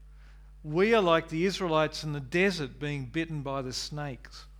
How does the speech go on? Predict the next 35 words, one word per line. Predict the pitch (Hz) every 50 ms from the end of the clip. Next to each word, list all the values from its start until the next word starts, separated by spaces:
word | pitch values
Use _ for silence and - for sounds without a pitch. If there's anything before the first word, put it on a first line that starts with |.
| - - - - - - - - - - - - - - - - - - - - - - - - - - - - - - - -
The | 156 151 156 190
Israelites | 214 202 233 226 202 180 165 156 151 - -
were | 170 170
in | 156 147
a, | 139 123 113 - - -
a | - 156 151
desperate | 123 - 185 202 208 202 - - 180 151 147 -
state. | - - - - 165 165 160 135 143 -
They | 165 156 156
had | 147 151 160 147
no | 156 165 175 190 214 226 220
hope | 180 170 165 151 143 -
of | 135 120
saving | - - 160 151 151 156 139 147 143 143
ourselves, | 139 127 - - 165 165 165 160 143 117 110
which | 147 175 165 -
is | 160 147
why | 151 160 175 175
they | 165 151
cried | 139 - - 147 147 147 147
out | 151 147 139 -
to | - 135
Moses, | 135 143 151 160 165 147 131 127 113 - - - - - - -
"Pray | - 170 180 196 214 214
for | - - 180 160 151
us." | 127 113 104 - - - - - - - - - - - - - - - - - - - - - - - - - - - - - - - - - - - -
We | 147 139 120
can't | - - 156 151 151 143
save | 151 - - 143 131 131 113
ourselves. | 123 117 113 110 - - - 123 113 110 113 110 - - - - -
They | 143 147 151
needed | 151 156 165 185 196 208 185 196 165 135 123
God | 156 156 151 160 160 -
to | 156 143 -
intervene, | 156 151 143 151 127 110 127 147 147 147 139 127 110